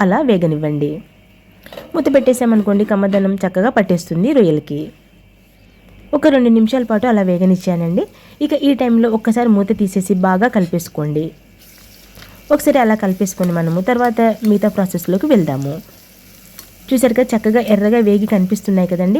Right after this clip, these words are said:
ఉల్లిపాయలు కూడా చక్కగా మగ్గిపోయాయి. ఇక ఈ టైంలో మనం తరిగి పెట్టుకున్న టమాటోలు ఏవైతే ఉన్నాయో అవి వాటి మీద అలా వేసేసుకోండి. ఈ రొయ్యల్లో మనం అల్లం వెల్లుల్లి అసలు వేయకూడదండి, వేసినా బాగానే ఉంటుంది, ఇష్టపడే వాళ్ళు వేసుకోవచ్చు, నేనైతే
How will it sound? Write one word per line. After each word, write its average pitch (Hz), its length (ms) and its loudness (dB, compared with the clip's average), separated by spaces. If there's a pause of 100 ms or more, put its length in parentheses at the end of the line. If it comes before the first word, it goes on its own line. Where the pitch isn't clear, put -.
ఉల్లిపాయలు 220 440 2
కూడా 202 160 -2
చక్కగా 196 340 -2
మగ్గిపోయాయి. 156 640 -2 (500)
ఇక 294 60 -8 (160)
ఈ - 20 4 (140)
టైంలో 247 340 0
మనం 202 260 2
తరిగి 240 240 -2
పెట్టుకున్న 233 340 -2 (100)
టమాటోలు 208 480 2
ఏవైతే 190 340 0
ఉన్నాయో 175 320 0 (120)
అవి 214 180 4
వాటి 185 220 -2
మీద 233 180 0
అలా 190 240 0
వేసేసుకోండి. 156 600 -4 (640)
ఈ 320 40 6 (100)
రొయ్యల్లో 285 460 0
మనం 247 120 -2 (140)
అల్లం 240 300 0
వెల్లుల్లి 208 320 0 (100)
అసలు 202 240 -2
వేయకూడదండి, 180 600 0 (720)
వేసినా 302 360 2
బాగానే 254 240 0
ఉంటుంది, 240 280 0
ఇష్టపడే 220 360 -2
వాళ్ళు 208 180 2
వేసుకోవచ్చు, 180 520 -2
నేనైతే 208 320 2